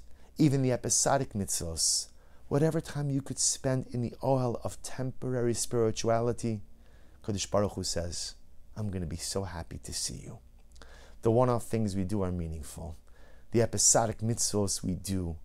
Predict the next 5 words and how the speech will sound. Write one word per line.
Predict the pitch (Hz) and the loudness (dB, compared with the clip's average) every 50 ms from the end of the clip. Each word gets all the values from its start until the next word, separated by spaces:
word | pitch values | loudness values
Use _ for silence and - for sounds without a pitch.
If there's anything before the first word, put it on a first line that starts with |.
| - - - - - - - | -14 -18 -18 -18 -18 -16 -10
are | - 104 98 | -6 -6 -4
meaningful. | 95 92 95 98 101 92 85 80 - - - 71 76 - - - - - - - - - - - - - - - | -2 0 0 2 2 0 0 -4 -6 -8 -8 -8 -10 -10 -12 -16 -18 -18 -18 -16 -18 -18 -18 -18 -20 -20 -6 -2
Anything | - 156 170 175 165 139 113 - - - - - 67 73 - - - - - - - - | 0 2 4 4 4 2 0 -2 -4 -6 -6 -6 -8 -10 -10 -12 -14 -14 -16 -18 -14 -6
we | - 101 101 95 | -2 0 0 0
do | 87 85 95 107 95 80 73 69 | 0 0 0 2 2 0 -2 -4